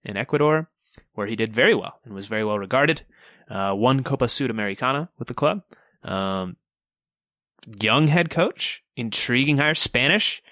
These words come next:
from the Cam-, Canary Islands, way out there in the middle of the Atlantic Ocean.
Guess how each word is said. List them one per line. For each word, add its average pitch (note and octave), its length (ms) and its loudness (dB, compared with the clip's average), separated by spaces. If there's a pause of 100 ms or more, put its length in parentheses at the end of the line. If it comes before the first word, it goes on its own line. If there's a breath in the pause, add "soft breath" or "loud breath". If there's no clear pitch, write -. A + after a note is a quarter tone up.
(140 soft breath)
from B2 140 -2
the A#2+ 80 0
Cam-, - 240 0 (100)
Canary C#3 420 4
Islands, F3 580 2 (460 soft breath)
way A#2 180 4
out C3 220 2
there C3+ 220 6
in A2 140 0
the G2+ 180 -4 (200)
middle A#2+ 240 4
of A#2 100 2
the A2+ 120 4
Atlantic A#2 400 2
Ocean. C#3 380 2